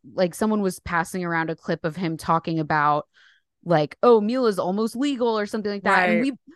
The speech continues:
Speaker 1: we both kinda were like, "Okay, yeah, that's really disgusting," but literally that's how every bro behaved in the two thousands.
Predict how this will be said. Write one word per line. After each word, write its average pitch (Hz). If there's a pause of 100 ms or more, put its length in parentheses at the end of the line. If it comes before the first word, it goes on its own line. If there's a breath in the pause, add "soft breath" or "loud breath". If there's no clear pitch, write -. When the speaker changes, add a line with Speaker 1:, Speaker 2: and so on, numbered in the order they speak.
(160)
Speaker 1:
we 294
both 427
kinda 320
were 277
like, 226 (360)
"Okay, 202
yeah, 180
that's 170
really 175
disgusting," 190
but 185 (300)
literally 175
that's 160
how 160 (120)
every 160 (500 soft breath)
bro 165
behaved 160
in 170
the 156
two 175
thousands. 160